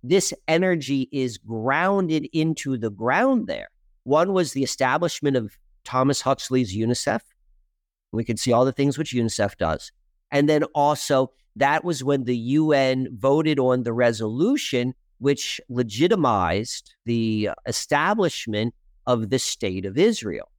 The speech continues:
And I'm not trying to turn this into, like, a geopolitical conversation, because in my opinion, like, all of that stuff, if you're caught up on that level,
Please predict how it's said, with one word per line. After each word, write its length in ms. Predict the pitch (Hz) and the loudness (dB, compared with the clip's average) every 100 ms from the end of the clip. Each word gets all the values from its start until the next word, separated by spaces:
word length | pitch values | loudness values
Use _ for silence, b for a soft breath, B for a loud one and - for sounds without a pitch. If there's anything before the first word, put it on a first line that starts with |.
| _ _ _ - | _ _ _ 0
And 100 | 196 | 2
I'm 80 | |
not 140 | 240 226 | 2 -2
trying 220 | - 214 | 0 0
to 80 | 180 | 0
turn 260 | - 196 | 0 0
this 220 | 180 175 170 | 0 0 0
into, 340 | 160 - 160 | -2 0 2
like, 300 | 139 131 - | 4 2 4
a 180 | 117 113 | 2 2
geopolitical 800 | 104 143 139 - 131 127 123 120 | 0 2 2 2 0 2 0 -4
conversation, 760 | - 113 110 - 101 101 - 92 | 0 0 0 0 0 0 -4 -8
because 380 | - 113 113 - _ _ _ | 0 0 0 -8 _ _ _
in 160 | 147 143 | 0 4
my 240 | 165 190 | 4 4
opinion, 540 | 196 - 190 170 139 | 2 0 2 2 2
like, 180 | 123 123 - - | 2 -2 -4 2
all 400 | 180 202 196 180 | 4 6 4 2
of 80 | |
that 220 | 143 139 - | 2 0 -4
stuff, 400 | - 131 123 - _ _ _ - | 0 0 0 -8 _ _ _ -12
if 120 | 120 | 0
you're 140 | 156 | 0
caught 340 | 185 - 196 185 | 0 0 4 4
up 160 | 165 | 2
on 100 | 156 | 2
that 220 | 151 143 156 | 2 2 2
level, 520 | 147 131 117 113 | 2 2 0 -2